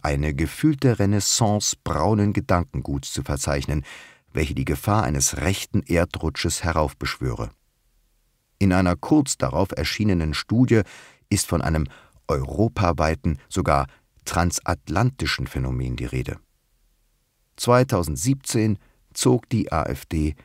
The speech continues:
in den Deutschen Bundestag ein. In Österreich kam eine Koalition zustande aus österreichischer Volkspartei und rechtspopulistischer F P Ö, wobei die F P Ö sowohl das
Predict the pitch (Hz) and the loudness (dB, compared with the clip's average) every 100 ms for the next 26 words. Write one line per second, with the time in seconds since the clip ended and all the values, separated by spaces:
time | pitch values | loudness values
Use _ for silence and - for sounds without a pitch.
0 | _ _ _ _ 82 78 69 65 95 76 | _ _ _ _ -4 -2 -2 0 0 0
1 | - - 73 78 69 - - - - 65 | -2 -4 -4 -2 -2 -4 -6 -6 -4 -6
2 | 82 76 _ _ _ _ _ _ _ _ | -6 -10 _ _ _ _ _ _ _ _
3 | - 78 104 104 113 117 120 107 107 95 | -4 4 4 4 2 4 4 2 0 0
4 | - 90 - 98 92 90 - 107 104 113 | 2 0 2 2 2 0 0 2 2 2
5 | 101 - 104 110 107 - - - - 82 | 0 0 2 4 2 0 -8 -10 -2 0
6 | - - _ 123 135 - 92 101 95 90 | 0 -6 _ 4 4 2 2 2 2 0
7 | - 69 127 135 - 101 - 101 101 - | -2 0 2 2 2 -2 2 2 2 0
8 | - - 80 69 92 101 - - 101 - | -10 -8 -6 -2 0 0 -4 -4 -2 0
9 | 80 78 - 73 73 - 71 - - 90 | -2 -2 -2 -2 -2 -4 -6 -6 0 0
10 | 69 65 57 - - 73 73 76 76 71 | 0 -4 -4 -12 -10 -4 0 2 0 0
11 | 69 67 85 - - 64 - 110 120 62 | -4 -2 -4 -6 -6 -6 -4 0 2 2
12 | - - _ - 57 65 73 67 67 - | -4 -14 _ -12 -6 -2 -2 -2 -2 -4